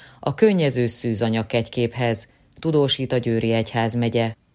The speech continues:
A horvát közösség ezerkilencszázhetvenkettő óta őrzi hűséggel e szép hagyományt. A zarándokok a horvát falvak közösségeiből indultak útnak, hogy együtt adjanak hálát, és kérjék a szűzanya oltalmát a győri székesegyházban.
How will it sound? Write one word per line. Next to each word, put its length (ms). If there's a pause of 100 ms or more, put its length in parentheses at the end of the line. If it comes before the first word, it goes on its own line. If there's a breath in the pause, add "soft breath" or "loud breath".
(140)
A 80
horvát 420
közösség 560
ezerkilencszázhetvenkettő 1500
óta 300
őrzi 360
hűséggel 600
e 60
szép 300
hagyományt. 680 (500 soft breath)
A 140
zarándokok 680
a 60
horvát 440
falvak 380
közösségeiből 920
indultak 580
útnak, 400
hogy 180
együtt 420
adjanak 440
hálát, 520 (300 loud breath)
és 240
kérjék 480
a 60
szűzanya 560
oltalmát 720
a 100
győri 300
székesegyházban. 1200